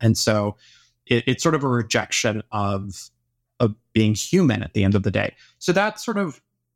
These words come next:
where I'm trying to figure out, okay, what are these queer activists doing vis-a-vis liberalism? What is their project? Is there a sort of positive project there? Um, and I think there are a lot of dead ends, which I kind of try to, to track in this chapter. And one of them is this politics of,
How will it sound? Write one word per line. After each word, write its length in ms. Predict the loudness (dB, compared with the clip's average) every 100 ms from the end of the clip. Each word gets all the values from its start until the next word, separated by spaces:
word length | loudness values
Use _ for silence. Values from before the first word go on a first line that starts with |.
| _ _ _ _
where 320 | -2 0 2
I'm 80 | 0
trying 260 | 0 0 0
to 40 |
figure 300 | 0 -2 0
out, 180 | 0 -2
okay, 180 | -4 -4
what 240 | -2 0
are 80 | 2
these 200 | 0 -2
queer 260 | -2 0 0
activists 640 | -4 -4 -2 -2 -4 -6
doing 280 | 0 2 2
vis-a-vis 380 | -2 -2 0 0
liberalism? 720 | 0 0 0 0 0 0 0 -4 _ _ -20 -10
What 200 | 0 0
is 140 | 0 -2
their 120 | -4
project? 760 | -2 -4 -2 -2 -2 -2 -8 -20 _
Is 240 | 0 0
there 180 | 2 0
a 40 | 0
sort 160 | -4
of 100 | -8
positive 420 | -4 -4 -2 -6 -4
project 380 | -6 -4 -8
there? 200 | -6 -8 -10 _ _ _ _ _
Um, 240 | 0 0 0
and 100 | 0
I 60 |
think 180 | 2 0
there 180 | 0 -2
are 160 | -2 0
a 80 |
lot 160 | 0 -2
of 160 | -6 -2
dead 220 | -2 -2
ends, 360 | -4 -8 -6
which 140 | -4 0
I 80 | -2
kind 240 | 0 -2
of 100 | -2
try 340 | -4 -4 -4
to, 280 | -4 -2 -2 -2
to 100 | -4
track 420 | -2 0 0 -2
in 100 | -6
this 160 | -6 -6
chapter. 320 | -2 0 0
And 120 | 0
one 140 | 2
of 100 | 0
them 140 | -2 -4
is 260 | -2 -4 -2
this 300 | -2 -2 -8
politics 580 | -2 0 0 -2 -6
of, 100 | -6